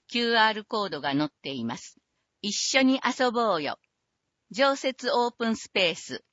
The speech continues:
西区。ニコニコ広場。子どもと保護者が気軽に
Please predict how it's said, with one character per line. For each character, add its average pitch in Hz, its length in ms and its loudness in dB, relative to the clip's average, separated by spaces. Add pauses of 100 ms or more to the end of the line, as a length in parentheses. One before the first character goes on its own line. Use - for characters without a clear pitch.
(220)
西 240 340 -2
区。 - 260 -10 (220)
ニ 180 120 -4
コ 226 140 2
ニ 214 140 2
コ 196 160 -2
広 147 340 -4
場。 113 120 -8 (1500)
子 226 120 2
ど 262 160 6
も 254 140 4
と 240 180 2
保 240 160 2
護 247 160 6
者 175 180 2
が 151 200 2
気 - 160 -10
軽 233 260 4
に 226 180 2